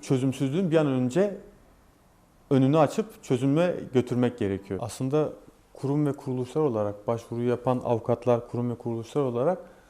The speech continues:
baroyu, e, İstanbul Barosu'nu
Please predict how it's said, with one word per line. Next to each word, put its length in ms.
baroyu, 560
e, 80
İstanbul 460
Barosu'nu 600